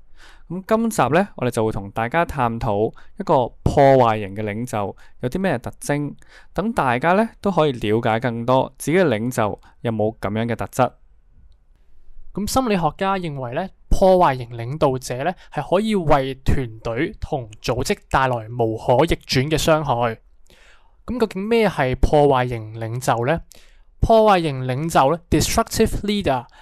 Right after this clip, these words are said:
Speaker 2: 係指領導者有系統地並重複濫用權力，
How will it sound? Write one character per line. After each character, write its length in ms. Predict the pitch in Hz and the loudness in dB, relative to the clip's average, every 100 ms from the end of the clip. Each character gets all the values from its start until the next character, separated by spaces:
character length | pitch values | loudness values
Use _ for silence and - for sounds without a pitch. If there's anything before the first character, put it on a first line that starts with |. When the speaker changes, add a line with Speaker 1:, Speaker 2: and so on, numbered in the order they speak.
| - | -12
Speaker 2:
係 120 | - 156 | -6 -4
指 160 | 170 | -2
領 320 | 220 180 147 | -2 -4 -2
導 180 | 156 131 | -2 -2
者 260 | 131 165 156 | -4 -4 -2
有 200 | 170 139 147 | 2 2 2
系 360 | - 135 123 | -2 -2 -2
統 240 | - 131 170 | -4 -6 -4
地 300 | 143 127 127 | -4 -4 -8
並 260 | 143 135 139 | -8 -8 -8
重 300 | - 127 113 | -6 -4 -2
複 260 | 202 - 180 | -2 -2 -6
濫 380 | 139 123 120 | -6 -4 -4
用 240 | 147 131 127 | -4 -4 -6
權 320 | - 120 117 | -6 -6 -6
力， 140 | 123 | -10